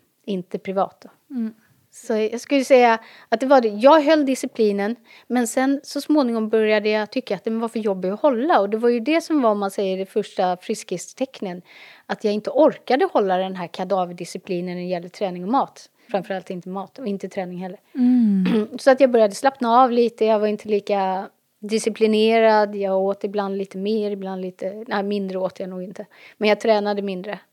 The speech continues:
Speaker 1: Kanske hoppade över någon gång eller tränade mindre. Tyckte att, ah, jag gör något annat med kompisarna istället. Vilket
Speaker 2: Mm.
Speaker 1: jag ju aldrig hade gjort innan. Utan då var jag alltid tvungen att schemalägga min träning så att jag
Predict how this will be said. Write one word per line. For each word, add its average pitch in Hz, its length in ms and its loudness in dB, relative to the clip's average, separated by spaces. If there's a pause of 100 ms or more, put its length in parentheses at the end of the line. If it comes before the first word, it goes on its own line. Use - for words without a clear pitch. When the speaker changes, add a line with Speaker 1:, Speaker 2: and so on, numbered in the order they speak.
(220)
Speaker 1:
Kanske 196 220 -2
hoppade 190 300 0
över 208 240 2
någon 202 180 -4
gång 214 200 4
eller 196 160 -6
tränade 185 420 -8
mindre. 202 520 -4
Tyckte 202 300 -10
att, - 140 -18
ah, - 300 -10
jag 214 140 0
gör 202 140 0
något 196 120 -4
annat 190 320 -6
med 202 100 -10
kompisarna 247 520 -2
istället. 190 460 -6 (240)
Vilket 226 200 2
Speaker 2:
Mm. 220 60 6
Speaker 1:
jag 214 100 6
ju 208 80 2
aldrig 226 340 0
hade 269 160 0
gjort 214 240 -4
innan. 190 300 -8
Utan 214 200 -10
då 208 80 -4
var 226 100 0
jag 233 80 4
alltid 220 200 -4
tvungen 190 340 -6
att 175 60 -12
schemalägga 214 520 -2
min 208 140 -6
träning 185 380 -6
så 196 100 -10
att 180 120 -10
jag 180 140 -6